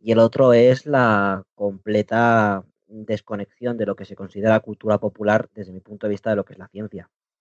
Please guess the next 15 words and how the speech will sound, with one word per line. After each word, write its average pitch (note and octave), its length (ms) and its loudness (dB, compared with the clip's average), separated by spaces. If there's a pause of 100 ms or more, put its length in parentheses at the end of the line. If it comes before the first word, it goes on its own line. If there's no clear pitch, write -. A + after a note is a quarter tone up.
(200)
O - 80 -20
sea, E2+ 240 -16
cuando G2 540 -10 (280)
consideramos A2+ 640 0
lo A2 100 -2
que A#2+ 80 2
es - 240 -4 (540)
conocimiento A#2+ 600 -4
genérico B2 360 0
que G2 80 -2
todo A#2 80 -2
el A#2 60 -2
mundo A#2+ 180 2
debe A2+ 220 4
tener, A#2 340 0